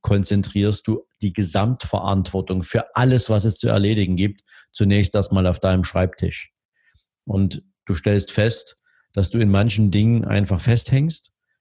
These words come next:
dass die allerdings in ihrer zeitlichen,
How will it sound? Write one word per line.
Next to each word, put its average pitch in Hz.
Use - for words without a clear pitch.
dass -
die 104
allerdings 101
in 107
ihrer 101
zeitlichen, 104